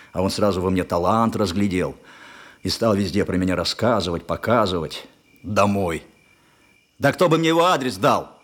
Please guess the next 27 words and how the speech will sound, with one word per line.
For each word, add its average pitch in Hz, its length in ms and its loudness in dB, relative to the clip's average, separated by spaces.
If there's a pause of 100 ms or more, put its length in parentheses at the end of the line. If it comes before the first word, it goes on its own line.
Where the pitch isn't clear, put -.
(380)
С - 80 -12
каких 143 260 2
таких 135 260 0
яиц? 139 400 0 (840)
Он 101 160 -4
же 117 80 2
Серебрухин. 139 920 2 (3000)
Простил 110 400 0
я 87 80 0
его 76 160 -4
за 78 120 -10
враньё. 80 340 -8 (600)
Пусть 104 240 -2
брешет. 82 420 -8 (1600)
А 87 80 -8
вот 85 160 -2
кто - 160 -8
реально 101 400 -2
мне 85 160 -2
помогли, 80 480 -6 (800)
так - 160 -12
это 90 140 -4
Сергей 85 380 -4
Кондратьев 87 600 -4
и 82 60 -6
Олег 82 260 -6
Иванов. 80 460 -8